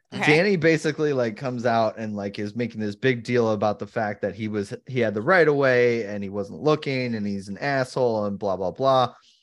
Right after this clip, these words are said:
Speaker 2: And then he notices Colleen and, like, openly flirts with her and is like, "Oh, what time do you want me to pick you up for our date tonight?"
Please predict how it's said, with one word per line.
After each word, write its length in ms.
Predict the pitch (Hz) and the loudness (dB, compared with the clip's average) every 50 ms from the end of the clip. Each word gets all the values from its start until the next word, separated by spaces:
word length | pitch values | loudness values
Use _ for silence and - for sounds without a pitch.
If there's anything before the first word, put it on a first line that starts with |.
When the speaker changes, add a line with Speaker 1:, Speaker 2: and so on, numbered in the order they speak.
| _ _ _ _ - | _ _ _ _ -4
Speaker 2:
And 240 | 151 139 139 147 165 | -2 -2 -2 0 2
then 500 | 190 185 175 175 170 170 165 165 151 - _ _ _ _ _ _ _ _ _ _ | 4 6 6 6 6 6 4 2 -2 -6 _ _ _ _ _ _ _ _ _ _
he 140 | - 180 180 | -8 -6 0
notices 540 | 175 170 170 180 180 196 180 175 175 - | 4 6 6 6 6 4 0 0 -4 -4
Colleen 460 | - - 151 147 131 127 139 156 156 147 | -2 0 2 2 2 2 0 0 -2 -2
and, 80 | 135 | -2
like, 200 | 123 113 104 - - _ - | -2 -2 -4 -4 -8 _ -2
openly 440 | 120 120 113 - 123 123 123 120 117 | -2 -2 0 0 0 0 2 2 0
flirts 340 | 117 - 110 104 104 104 - | 0 2 0 0 0 0 -4
with 120 | 123 - | -4 -2
her 160 | 143 135 131 123 | 0 2 2 2
and 80 | 117 107 | 0 -2
is 120 | 104 104 | -4 -4
like, 300 | 101 98 101 98 - - _ _ _ _ _ _ - | -2 -2 -2 -4 -6 -12 _ _ _ _ _ _ 0
"Oh, 240 | - 190 180 143 120 | 2 4 4 4 4
what 180 | 120 143 139 - | 2 2 0 2
time 260 | 160 147 147 147 143 | 0 0 0 0 -2
do 60 | 143 | -4
you 100 | 143 139 | -4 -2
want 160 | 135 135 127 | -2 -2 -2
me 100 | 131 127 | -2 -4
to 60 | 120 | -4
pick 240 | 113 - 143 117 - | -4 -4 -4 -4 -2
you 120 | 127 131 135 | 0 2 2
up 120 | 131 - | 2 2
for 160 | - 127 120 | 2 2 2
our 120 | 113 113 113 | 2 0 0
date 260 | 117 131 147 139 - | -2 -2 -4 -4 -4
tonight?" 400 | - 117 101 95 92 95 92 | -8 -6 -6 -4 -4 -4 -6